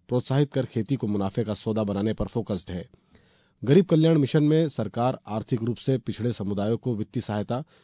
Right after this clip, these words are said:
भूमि संबंधी अधिकार और सामाजिक सुरक्षा प्रदान कर गरीबी के कुचक्र को तोड़ने में मदद करेगी।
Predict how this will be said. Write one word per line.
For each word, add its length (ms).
भूमि 240
संबंधी 400
अधिकार 480
और 160
सामाजिक 440
सुरक्षा 400
प्रदान 320
कर 200
गरीबी 380
के 180
कुचक्र 440
को 160
तोड़ने 320
में 120
मदद 260
करेगी। 460